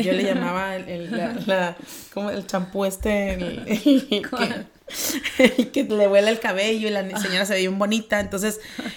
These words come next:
Speaker 1: esta parte, yo quería esa mamá. Ajá, pues yo también.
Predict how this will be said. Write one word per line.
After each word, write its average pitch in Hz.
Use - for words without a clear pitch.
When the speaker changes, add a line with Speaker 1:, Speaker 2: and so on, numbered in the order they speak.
Speaker 1:
esta 247
parte, 240
yo 202
quería 214
esa 214
mamá. 226
Ajá, -
pues 190
yo 185
también. 190